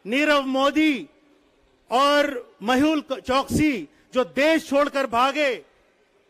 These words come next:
उसके ऊपर सवाल उठाया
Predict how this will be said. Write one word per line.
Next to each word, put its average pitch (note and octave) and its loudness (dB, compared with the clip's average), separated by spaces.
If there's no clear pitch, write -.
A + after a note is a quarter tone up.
उसके C4+ -2
ऊपर B3+ -2
सवाल A3+ -2
उठाया A3+ 0